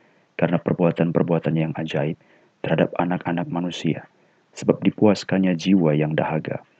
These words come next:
dan jiwa yang lapar dikenyangkannya dengan kebaikan. Ada orang-orang yang duduk di dalam gelap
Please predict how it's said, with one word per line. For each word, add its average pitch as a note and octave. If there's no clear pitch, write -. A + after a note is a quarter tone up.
dan E2+
jiwa G2+
yang E2
lapar D#2+
dikenyangkannya F2
dengan D#2+
kebaikan. D2
Ada -
orang-orang F#2
yang F#2
duduk F#2
di -
dalam E2+
gelap E2+